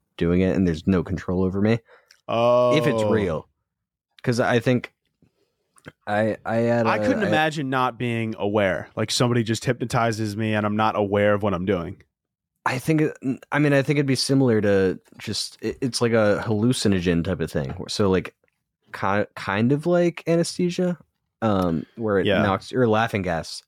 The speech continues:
Speaker 1: Laughing gas where it just, like, absolutely, it destroys your mind
Speaker 2: Yeah.
Speaker 1: and you're like,
Speaker 2: I don't know, but, like, you
Speaker 1: "Oil,
Speaker 2: kinda, like,
Speaker 1: oil,"
Speaker 2: I feel like
Speaker 1: but
Speaker 2: you know, but you also don't know, and it's kinda like you're, like, in and out. I feel like it's, it's, I feel like it's
Speaker 1: I
Speaker 2: probably
Speaker 1: think
Speaker 2: more
Speaker 1: it's
Speaker 2: close
Speaker 1: kinda
Speaker 2: to,
Speaker 1: like
Speaker 2: like,
Speaker 1: blacking out, though.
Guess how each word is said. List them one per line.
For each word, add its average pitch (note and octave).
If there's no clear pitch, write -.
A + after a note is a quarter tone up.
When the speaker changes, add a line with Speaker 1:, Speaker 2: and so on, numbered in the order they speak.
Speaker 1:
Laughing G#2
gas F#2
where F2+
it -
just, -
like, F2
absolutely, F#2
it G#2
destroys G2+
your F#2
mind F2+
Speaker 2:
Yeah. G#2+
Speaker 1:
and E2
you're D#2+
like, D2+
Speaker 2:
I F#3
don't A3+
know, G#3+
but, D3+
like, C#4+
you D4+
Speaker 1:
"Oil, D4+
Speaker 2:
kinda, C#4+
like, B3+
Speaker 1:
oil," A3
Speaker 2:
I E3
feel A#3
like A3+
Speaker 1:
but G2
Speaker 2:
you D3
know, C3
but D3
you C#3
also D3+
don't B2
know, E3+
and D#3+
it's A#2
kinda D3
like D#3
you're, C#3
like, G#2
in A#2+
and A2+
out. A#2
I C3+
feel A3+
like G3+
it's, D#3+
it's, D3
I C3
feel F3+
like D#3+
it's A#2+
Speaker 1:
I -
Speaker 2:
probably B2+
Speaker 1:
think A#2
Speaker 2:
more A2
Speaker 1:
it's G#2+
Speaker 2:
close B2
Speaker 1:
kinda E3
Speaker 2:
to, C#3
Speaker 1:
like A2+
Speaker 2:
like, -
Speaker 1:
blacking B2+
out, A2
though. -